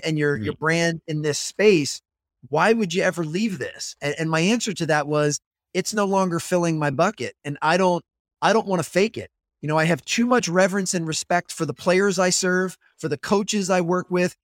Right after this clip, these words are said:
Speaker 1: and for the game of basketball at large that I just don't,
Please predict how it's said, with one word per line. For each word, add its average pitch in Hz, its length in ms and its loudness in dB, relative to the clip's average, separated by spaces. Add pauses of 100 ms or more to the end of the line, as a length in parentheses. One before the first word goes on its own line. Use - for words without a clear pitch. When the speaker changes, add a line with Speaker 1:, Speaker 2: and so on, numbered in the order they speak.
(120)
Speaker 1:
and 165 120 -2
for 220 100 0
the 208 80 0
game 208 280 2
of 185 140 -2
basketball 175 640 0
at 151 140 2
large 151 580 2 (300)
that 160 80 2
I 165 80 4
just 190 260 -2
don't, 185 280 -2